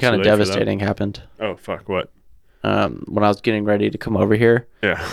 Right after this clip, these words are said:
Speaker 2: reached into my drawer. I was all out of T Js, dude.
Speaker 1: What?
Speaker 2: I was all out of T Js.
Speaker 1: What the fuck's a T J?
Speaker 2: My Tommy Johns.
Speaker 1: No.
Speaker 2: I had to wear my old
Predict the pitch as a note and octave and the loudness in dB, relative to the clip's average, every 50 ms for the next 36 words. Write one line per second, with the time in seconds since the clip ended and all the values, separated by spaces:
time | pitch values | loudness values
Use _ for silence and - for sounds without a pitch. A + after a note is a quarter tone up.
0 | - - - - - - - - - _ _ _ - A2+ A2+ A2 - G#2+ G#2 - | -12 -14 -16 -20 -20 -20 -20 -20 -20 _ _ _ 2 4 4 4 2 -4 -8 -6
1 | - G#2+ G2+ G2 - G2+ G2+ G2+ G2+ G2+ - - - - - - - - - - | -2 -2 0 0 2 2 4 4 2 2 -2 -6 -18 -20 -20 -20 -20 -20 -20 -20
2 | - - - - - - - - - - _ _ _ _ _ _ _ - - - | -20 -20 -20 -20 -20 -20 -20 -20 -20 -20 _ _ _ _ _ _ _ -16 -12 -8
3 | A#2+ - G2 G#2 G#2 G2+ G2 G2 F#2 - - A2 G2+ - G2 G2+ G2+ G2+ - - | -4 -2 0 2 2 2 0 -2 -2 -2 -2 -2 0 0 0 0 0 -2 -4 -8
4 | - G2 G2+ - - - - - - - _ _ _ _ - - - - B2 A2 | -6 -6 -6 -6 -8 -14 -18 -20 -20 -20 _ _ _ _ -20 -18 -8 -4 0 2
5 | G2+ G#2 B2+ D#3 - - - - - - G#2+ G#2+ G#2+ G#2 G2+ F#2+ F#2 - A2+ G#2+ | 2 4 2 2 -2 -6 -14 -10 -4 0 2 4 4 4 2 0 -2 -2 -2 -2
6 | G2+ - G2+ G2 F#2+ - - - - - - G#2+ - - G2+ - - - - - | 0 0 -2 -2 -2 -4 -8 -12 -14 -14 -14 -10 -8 -8 -8 -8 -10 -12 -8 -6
7 | G#2+ G#2+ G#2 G2 F#2 G2 - _ - - - G2+ - - G2+ G2 G2 F2+ F#2+ F#2 | -4 -4 -4 -4 -6 -8 -10 _ -10 -6 -6 -4 -2 -2 -2 -2 -2 -2 -2 -2
8 | F#2 F#2+ G2 - - - - G2+ G2 G2+ G2 G2 G2 F#2 F2 F2 F2 - - - | -4 -4 -6 -8 -12 -12 -8 -6 -4 -4 -4 -4 -6 -8 -8 -10 -12 -14 -18 -20
9 | _ - _ _ _ _ _ _ - C3 A#2 A2+ G2+ G#2 G2+ G#2+ G2+ G2+ G2+ G2+ | _ -20 _ _ _ _ _ _ -4 -2 0 0 2 2 2 4 4 4 4 2
10 | G2 F#2 G#2 G#2 G2+ G2 - - G2 G2+ G#2 G2+ G2+ G2+ G#2 - | 0 0 0 -2 -2 -2 -2 0 2 2 2 2 2 0 -2 -4